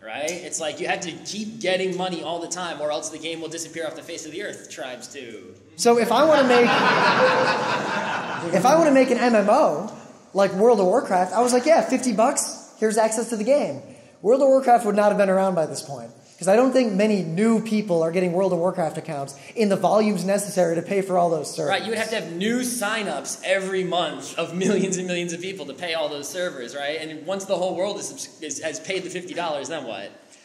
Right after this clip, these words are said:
Speaker 2: Now
Speaker 1: Right?
Speaker 2: think about how this model changes your game. What if you're trying to make a game like Mario one, like a simple, a Super Meat Boy style platformer or something? Who's gonna pay five dollars a month for access to a game like that?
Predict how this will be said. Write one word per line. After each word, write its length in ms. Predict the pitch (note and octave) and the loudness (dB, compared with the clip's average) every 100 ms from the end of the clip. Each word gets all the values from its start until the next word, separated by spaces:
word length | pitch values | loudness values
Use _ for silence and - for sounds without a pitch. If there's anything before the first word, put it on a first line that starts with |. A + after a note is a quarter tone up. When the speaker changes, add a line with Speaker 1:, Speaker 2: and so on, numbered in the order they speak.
| - | -8
Speaker 2:
Now 100 | G#3+ | -4
Speaker 1:
Right? 80 | G#3+ | -2
Speaker 2:
think 160 | C#4 E4 | 0 0
about 220 | D4 C#4 | 0 0
how 140 | A3 G3+ | -2 -4
this 340 | D3+ B3+ - | -2 -4 -2
model 560 | F3 F#3+ E3 B2+ A#2 - - | -4 -4 -4 -4 -6 -16 -14
changes 400 | - G3+ F#3 D#3+ | -2 0 0 -2
your 100 | E3 | -4
game. 300 | E3 F3+ A#2+ | -2 -2 -2
What 100 | G#3+ | -2
if 60 | C4+ | -2
you're 80 | |
trying 220 | C4+ C4+ C4 | -2 0 2
to 60 | |
make 280 | A3+ A3+ A3+ A#3 | 4 2 0 -4
a 80 | |
game 240 | F#3+ G#3 G#3 | -2 0 2
like 160 | F#3+ | 0
Mario 340 | E3+ F#3+ F3+ D#3+ | 2 0 2 0
one, 280 | D#3 B2+ - - | -2 -4 -10 -12
like 160 | D#3+ | -10
a 60 | D#3 | -8
simple, 500 | - A#3 A3 A3 G#3 | -4 -2 0 0 0
a 60 | F#3 | -4
Super 260 | A#3 G#3 | -4 -4
Meat 180 | G#3 G#3 | -4 -2
Boy 180 | G3 F#3+ | 0 0
style 280 | F#3+ F3+ E3 | 0 -2 -2
platformer 540 | D#3+ D#3+ D#3 D3 C3 | -6 -6 -6 -6 -8
or 40 | A#2+ | -10
something? 360 | A2+ A2+ - - - - - _ _ _ | -14 -16 -20 -20 -20 -20 -20 _ _ _
Who's 240 | G3 C4 B3 | 0 2 2
gonna 180 | C4 | 2
pay 540 | A3+ A#3+ G3+ E3+ C3 C3 | 0 0 2 2 0 -4
five 260 | D#3+ F3 F3 | -2 -2 0
dollars 320 | E3+ D#3+ D3+ | 0 0 -2
a 40 | |
month 240 | E3+ E3 E3+ | -4 -4 -6
for 120 | E3 | -8
access 480 | F3+ F3+ - C3+ - | -6 -6 -4 -6 -6
to 120 | E3+ | -8
a 40 | D3+ | -6
game 240 | D#3+ D3+ | -4 -4
like 220 | C3 B2+ | -8 -8
that? 220 | D3+ C3+ | -10 -10